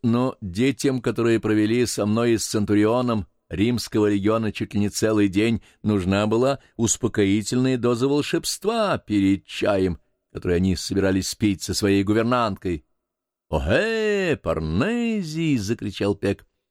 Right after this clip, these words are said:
«Я здесь, Фавн!» — послышался ответ с холма. И дети заметили мерцание бронзовой брони между могучими ветвями бука и дружелюбное сияние большого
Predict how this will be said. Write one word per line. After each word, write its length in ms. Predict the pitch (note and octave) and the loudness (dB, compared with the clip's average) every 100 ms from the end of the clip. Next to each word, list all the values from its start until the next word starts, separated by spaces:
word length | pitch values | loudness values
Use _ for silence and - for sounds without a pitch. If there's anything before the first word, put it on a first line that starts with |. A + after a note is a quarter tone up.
| _ _ - | _ _ -6
«Я 240 | A2+ D3+ | -2 0
здесь, 640 | D#3 A#2 C3 G3 F#3+ A#2+ - - | -2 -2 0 2 2 0 -4 -8
Фавн!» — 720 | - D3 C#3 C3 G#2+ F#2 D#2 _ _ _ _ _ | -2 0 0 0 -2 -2 -4 _ _ _ _ _
послышался 720 | - D#2+ - G2+ G2 F#2+ - F#2 | -6 -4 -2 -2 0 -2 -2 -2
ответ 280 | - F2+ | 0 -2
с 60 | - | -2
холма. 400 | - E2+ E2+ F2 _ _ _ _ _ _ _ | -4 -2 -2 -4 _ _ _ _ _ _ _
И 160 | F2 F2 | -4 0
дети 420 | F#2+ F#2+ - F#2+ | 2 2 0 0
заметили 600 | F2 F#2 G2 G2 - F#2 | 0 2 2 0 -2 0
мерцание 720 | F#2 E2+ - G2 F#2+ F#2 E2 _ _ _ | 0 -2 -2 0 2 0 -2 _ _ _
бронзовой 540 | E2 F2+ F#2 F2 F#2 | 0 0 2 2 2
брони 580 | D#2 E2+ F2+ F#2 F#2 D#2+ _ _ _ | 2 0 2 2 2 -2 _ _ _
между 240 | D#2+ D2 E2 | -6 -2 -2
могучими 560 | E2 F#2 G2+ - F#2 | 0 2 2 2 2
ветвями 540 | F2 G2 - F#2+ F#2 F#2 | 2 0 0 0 2 0
бука 440 | F2+ G#2+ - F#2 - _ - | 0 0 0 -4 -6 _ -4
и 60 | |
дружелюбное 680 | F#2 F2 F#2+ A2 B2 G#2 G#2 | -2 2 2 4 2 0 0
сияние 500 | F#2+ G#2 F#2+ G#2+ G2 | -2 0 0 2 0
большого 640 | F2+ F2 - G2+ G2+ F#2+ | -2 -4 0 2 2 0